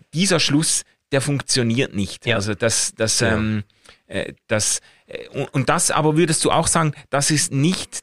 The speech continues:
Speaker 1: das, man
Speaker 2: Nein.
Speaker 1: muss dieses Lied nicht so lesen.
Speaker 2: Ich würde sogar sagen, man kann dieses Lied eigentlich nur anders verstehen.
Speaker 1: Ja.
Speaker 2: Oder weil es, es beginnt wirklich mit God of Creation. Also das ist quasi das, was,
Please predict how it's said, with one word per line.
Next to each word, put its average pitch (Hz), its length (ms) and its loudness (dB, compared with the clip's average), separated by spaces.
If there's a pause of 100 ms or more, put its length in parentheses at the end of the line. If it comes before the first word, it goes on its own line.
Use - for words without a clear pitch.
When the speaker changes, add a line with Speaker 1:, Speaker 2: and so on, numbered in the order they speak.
Speaker 1:
das, 147 360 0
man 127 180 2
Speaker 2:
Nein. 139 100 4
Speaker 1:
muss 196 240 2
dieses 160 420 0
Lied 156 220 0
nicht 151 260 -2
so 143 200 2
lesen. 120 380 0
Speaker 2:
Ich 107 120 -4
würde 131 140 2
sogar 117 180 0
sagen, 117 360 0
man 113 260 0 (240)
kann 117 200 0
dieses 120 300 -4
Lied 117 200 -2
eigentlich 123 320 -2
nur 123 240 -2
anders 120 380 2
verstehen. 104 480 0 (460)
Speaker 1:
Ja. 110 180 2 (240)
Speaker 2:
Oder 127 160 0
weil 127 140 2
es, - 260 -2
es 131 140 -2
beginnt 143 460 0
wirklich 151 280 0
mit 117 240 0
God 123 300 4
of - 160 -4
Creation. 104 600 0
Also 104 280 -2
das 120 200 -2
ist 156 200 -4
quasi 127 360 2
das, 127 300 0
was, 123 300 2